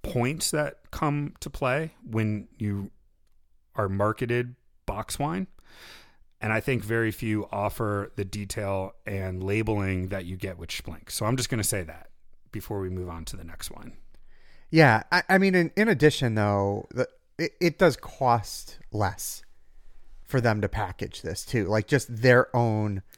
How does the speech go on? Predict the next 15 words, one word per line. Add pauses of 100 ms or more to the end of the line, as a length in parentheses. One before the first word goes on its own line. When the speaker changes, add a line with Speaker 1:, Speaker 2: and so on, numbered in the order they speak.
(240)
Speaker 2:
costs.
Speaker 1:
So
that's
a
great
point
to
talk
about
is, (580)
you
know, (140)
are
you
getting